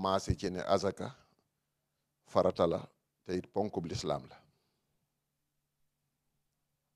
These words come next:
Sëriñ bu mag bi it foofa rek la jaar, wax ne: "Islaamukum ya ayyuha sigaaru liman lahu dunya wa tilka daaru,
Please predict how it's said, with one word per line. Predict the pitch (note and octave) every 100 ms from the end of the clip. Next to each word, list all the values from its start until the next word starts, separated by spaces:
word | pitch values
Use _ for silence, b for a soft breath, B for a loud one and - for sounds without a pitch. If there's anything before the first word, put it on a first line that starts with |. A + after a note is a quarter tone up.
| _ _
Sëriñ | - G2+ G2+
bu | F#2+ F#2+ - _
mag | F#2+ G2 F2
bi | F#2
it | G2 _ _ _ _
foofa | - F#2+ F2+ F2+
rek | F#2+
la | F#2 F#2
jaar, | F2+ E2+ - - - _ _ _ _ _ _ _ _ _ _ _ _ _ -
wax | F2+ F2+
ne: | F2
"Islaamukum | - - G2+ G2+ G2 G2 G2+ F2+ D#2 _
ya | F2+ F#2
ayyuha | F2+ F#2 F#2+
sigaaru | F2 - F2 F2 F2 F#2 F#2 _ _ -
liman | F2 F2+ F#2
lahu | F2 F2
dunya | E2+ E2+ F2 F2 E2+
wa | E2+
tilka | - A2+ - F2+
daaru, | E2+ E2+ D#2+